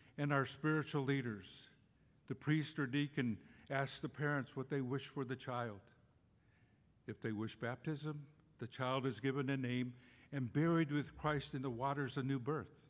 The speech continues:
with a certain hope that they will rise again with Christ on the last day. A lighted candle is given to the parents and godparents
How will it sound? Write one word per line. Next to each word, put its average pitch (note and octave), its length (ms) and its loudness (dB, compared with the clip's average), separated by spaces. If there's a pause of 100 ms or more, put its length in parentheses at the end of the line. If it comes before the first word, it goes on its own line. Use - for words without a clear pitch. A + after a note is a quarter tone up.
(720)
with B2+ 160 0
a C#3 60 2
certain D3+ 340 0
hope D3+ 280 0
that C#3 200 -4
they C#3+ 120 2
will C3 320 2
rise C3 400 2
again C3+ 340 0
with A#2+ 240 -4
Christ B2+ 360 -4
on A#2+ 100 -4
the B2 100 -4
last A#2+ 340 -4
day. A2 240 -8 (1700)
A A2+ 40 -6
lighted B2 360 0
candle D#3+ 320 4
is A2 120 0
given C3 280 2
to C3 100 2
the A2+ 100 0
parents C3 460 -2
and A#2+ 140 -2
godparents B2 720 -2